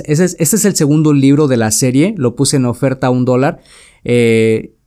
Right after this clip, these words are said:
y voy a poner ofertas en los próximos días para Conspiración Secreta y El Renacimiento de los Buscadores, que son el tercer y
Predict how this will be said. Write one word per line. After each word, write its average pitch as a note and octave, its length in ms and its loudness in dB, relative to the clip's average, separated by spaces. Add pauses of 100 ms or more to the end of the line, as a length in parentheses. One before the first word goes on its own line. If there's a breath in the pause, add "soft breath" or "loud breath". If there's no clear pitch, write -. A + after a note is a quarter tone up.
y A3 320 2
voy D3 260 0
a E3+ 100 0
poner D#3 320 -2
ofertas F3+ 680 -2
en C#3+ 100 0
los C3+ 100 0
próximos E3 400 0
días D#3+ 260 0
para D#3 220 -4
Conspiración C3+ 540 -2
Secreta C3 420 -2
y B2+ 140 0
El B2 100 0
Renacimiento A#2+ 800 -2
de A#2 220 -2
los A2+ 240 -2
Buscadores, A#2+ 640 -2
que A#2+ 120 -6
son B2 260 -4
el A#2 160 -8
tercer C#3+ 560 -2
y C3+ 400 0